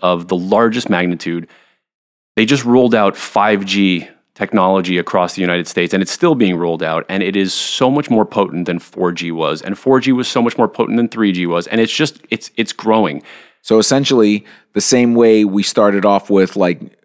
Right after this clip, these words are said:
Speaker 2: newer and newer pharmaceuticals, like, you know, uh, maybe in the, in the, in, you know, thirty, forty, fifty years ago, it was for big things. It was penicillin, you know, in World War Two, or, or looking for different types of, uh,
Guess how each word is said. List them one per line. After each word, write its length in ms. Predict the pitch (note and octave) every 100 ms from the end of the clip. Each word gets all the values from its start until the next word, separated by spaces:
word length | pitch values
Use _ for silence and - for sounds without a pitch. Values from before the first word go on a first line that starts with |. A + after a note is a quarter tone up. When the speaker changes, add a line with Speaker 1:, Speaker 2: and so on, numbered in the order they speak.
| _
Speaker 2:
newer 380 | G2 G2+ A2 G#2+
and 80 | G2+
newer 240 | G#2 G2+
pharmaceuticals, 1000 | F#2 G2 F#2 F2+ C3 A#2 A2+ G#2 G2+ F#2 G2+
like, 340 | F2+ F2 - - _ _ _
you 80 | A2+
know, 300 | A2 G#2 G#2
uh, 220 | G2+ G2
maybe 360 | G#2 A2+ A2+ A2+
in 120 | G#2+
the, 340 | G#2 G2+ G2+ -
in 180 | G2+
the, 180 | G2+ - _
in, 320 | A2 G#2 G2+ - _
you 100 | A2+
know, 140 | G2+
thirty, 240 | F2+ A2 G#2
forty, 280 | - G#2+
fifty 260 | G2 G#2 G#2
years 260 | G#2 A#2 G#2+
ago, 320 | G#2+ G2 G2+
it 60 |
was 340 | G2 G#2 F#2+ F2+
for 180 | - A2
big 240 | C#3 C3+
things. 300 | - F#2+ F2+
It 60 | G#2+
was 160 | G#2+
penicillin, 920 | - D3+ C3+ - D#3 B2+ G2 F2+ E2+ -
you 60 | F#2+
know, 300 | F#2+ G2 G2+
in 100 | F#2+
World 220 | F#2+ F#2+
War 160 | F#2 E2+
Two, 260 | - F2+
or, 340 | F2+ F#2 F#2 - - - _
or 180 | - G#2+
looking 300 | A2+ A#2+ A#2+
for 240 | - A2+
different 280 | G2 A#2 A2+
types 220 | A#2 G#2
of, 240 | A2+ G#2 G2
uh, 260 | G2+ G2+